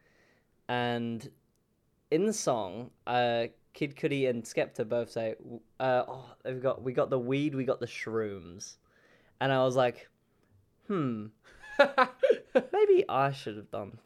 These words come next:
Speaker 1: shrooms." So
Speaker 2: I keep
Speaker 1: now,
Speaker 2: telling you.
Speaker 1: next time, one hundred percent.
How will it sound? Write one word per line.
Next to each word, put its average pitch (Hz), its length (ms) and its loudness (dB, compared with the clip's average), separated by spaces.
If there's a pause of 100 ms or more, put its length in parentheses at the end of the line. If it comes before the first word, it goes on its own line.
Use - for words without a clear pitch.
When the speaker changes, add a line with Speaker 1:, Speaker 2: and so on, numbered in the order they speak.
(120)
Speaker 1:
shrooms." 98 560 -12 (580)
So 156 100 4
Speaker 2:
I - 20 8
keep 156 80 6
Speaker 1:
now, 190 340 8
Speaker 2:
telling 214 380 0
you. 95 340 -10
Speaker 1:
next 185 360 0
time, 254 480 2 (1700)
one 135 140 -2
hundred 127 240 -4
percent. - 260 -20